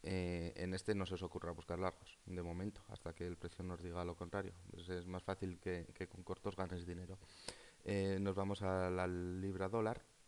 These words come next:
Libra dólar, que ahora sí, este se está comportando muy bien. Acaba de terminar ahora mismito,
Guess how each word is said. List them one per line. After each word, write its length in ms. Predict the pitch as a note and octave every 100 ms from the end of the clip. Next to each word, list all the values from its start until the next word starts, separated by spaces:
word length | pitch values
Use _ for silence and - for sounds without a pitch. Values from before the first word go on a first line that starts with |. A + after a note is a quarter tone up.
| -
Libra 260 | G2 F#2 F2+
dólar, 340 | G2 G2+ G2
que 100 | -
ahora 220 | F2+ F#2 F2+
sí, 280 | - F#2+ F#2 G2+
este 220 | - F#2
se 60 |
está 160 | F#2 F#2
comportando 520 | F#2+ F#2 F#2 F#2+ F#2
muy 160 | F#2 G2
bien. 220 | A2+ A#2 - - -
Acaba 360 | F#2 F2+ F2+
de 80 | F2+
terminar 420 | F#2 F#2 F2+ F2 - - - - - - - - - -
ahora 200 | G#2 G2
mismito, 480 | F#2+ F2+ A2+ A#2+ D3